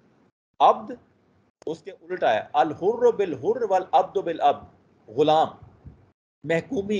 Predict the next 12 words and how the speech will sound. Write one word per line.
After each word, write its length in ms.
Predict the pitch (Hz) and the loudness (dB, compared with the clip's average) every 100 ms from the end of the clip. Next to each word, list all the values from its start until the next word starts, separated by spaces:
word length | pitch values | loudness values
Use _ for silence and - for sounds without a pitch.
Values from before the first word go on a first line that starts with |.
| 127 120 | -4 -2
ग़ुलामी। 460 | 151 160 175 170 110 _ _ _ _ _ _ - | 0 0 -2 -10 -12 _ _ _ _ _ _ -8
तो 60 | |
अल्लाह 400 | - 156 196 233 226 | -2 0 4 4 2
की 220 | 240 233 | -4 -10
ताबे 380 | - 185 202 208 | 2 2 4 2
फरमानी, 580 | 196 156 143 151 165 | 0 -4 -6 -6 -10
महकूमी, 520 | 147 135 - 165 185 196 | -12 -14 -12 -12 -8 -2
ग़ुलामी, 480 | 139 135 147 185 220 - - | 0 0 -2 -4 -8 -8 -4
बंदगी, 560 | 123 143 156 175 202 - - | -2 -2 -6 -8 -10 -8 -6
इतायत, 520 | - 143 160 190 202 _ _ _ _ _ _ _ _ - | 2 4 6 2 -2 _ _ _ _ _ _ _ _ -4
इबादत, 520 | 147 147 151 190 196 _ _ _ _ | 4 4 4 0 -4 _ _ _ _
परस्तश, 540 | 160 170 - 214 - | 2 2 -2 -2 -2